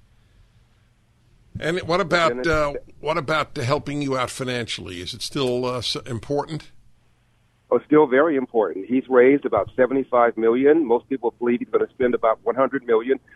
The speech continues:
Speaker 2: from the usual suspects: the teachers' unions, the public sector unions, Hollywood, and big tech. And, and, uh, Barack Obama just cut a commercial for him. Bernie Sanders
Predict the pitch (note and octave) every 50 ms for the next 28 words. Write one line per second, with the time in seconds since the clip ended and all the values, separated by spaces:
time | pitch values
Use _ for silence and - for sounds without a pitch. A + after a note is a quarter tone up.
0 | _ _ _ - D3 C#3 C3+ B2 A2+ A#2 B2+ A#2+ C3 C3+ C#3+ C#3+ - - A#2+ A#2
1 | - _ - A2 A#2 _ - C3+ - - B2+ B2 - - B2+ G#2 - A#2+ A#2 A#2
2 | B2 C3 C3+ C3 - A2+ - B2 A#2+ A#2+ A#2+ - - A#2+ A#2 - - A#2 G#2+ A2+
3 | A#2 A#2 A#2 A#2 - _ _ _ _ _ _ _ - - C#3+ C#3+ C#3 C#3+ C3+ C3
4 | C#3 C3 A#2+ A2+ A#2 A#2 - A#2+ B2 _ - B2+ A#2 A#2+ C#3 - - _ _ _
5 | _ _ _ _ _ - F2+ G2 A#2 A#2 - - - - G#2+ A2 A2 A2+ A2 -
6 | A2+ G#2 G#2 G#2 - _ - A2+ A#2 B2+ - C#3+ A2 - A2+ B2+ C3+ C3+ B2 -
7 | C3+ - - - C3+ B2+ - - A#2+ A#2+ B2+ A#2+ - C3+ A#2+ C3 C3 B2+ B2+ C#3
8 | C#3 B2+ - G#2+ G#2+ G#2 G2+ _ - A#2 B2+ C#3 C#3 C3+